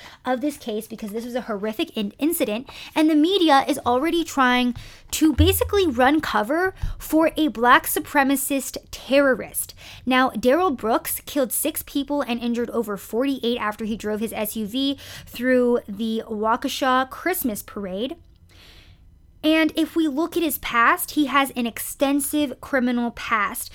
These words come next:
He was a registered sex offender in Nevada. He was convicted of having sex with a child, and then on video was saying that he was just pimping out the hoe. On November second of this month, he ran over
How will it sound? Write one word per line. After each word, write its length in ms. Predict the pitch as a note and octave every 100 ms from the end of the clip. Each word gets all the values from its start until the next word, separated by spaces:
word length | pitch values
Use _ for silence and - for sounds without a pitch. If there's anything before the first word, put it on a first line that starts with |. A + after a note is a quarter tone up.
| -
He 160 | - C#4
was 100 | C#4
a 80 | A#3
registered 520 | A3 B3 C4+ A#3+ G#3+
sex 260 | - A3+ -
offender 400 | B3+ C4 B3+ C4+
in 200 | A3 G#3
Nevada. 480 | F3+ G#3 C4+ D4
He 120 | C4+ A3
was 100 | G#3
convicted 520 | G#3+ F#3 A#3 C#4 B3+
of 100 | F3
having 300 | G3 G#3+ G3+
sex 340 | - B3 -
with 140 | A3+ G#3
a 40 |
child, 580 | - - C4+ C#4 C#4+ C#4 - -
and 120 | - D#4+
then 120 | E4
on 240 | C#4 B3+
video 260 | A3 B3+ C4
was 140 | A#3
saying 240 | - A#3+ A#3
that 140 | G#3
he 40 | A#3+
was 140 | A#3
just 220 | A3 G3+
pimping 360 | - B3+ B3+ G#3+
out 240 | G3+ A#3+
the 100 | C4+
hoe. 360 | C4+ C4+ C#4 C#4 - -
On 140 | - C4
November 400 | C4 A#3+ C#4+ C4+
second 380 | - C4 C#4+ A3+
of 160 | G3+
this 260 | A#3+ C4 -
month, 240 | A3+ B3
he 120 | B3+
ran 340 | G3+ A#3 D4 D4+
over 400 | B3+ C4+ C4+ C4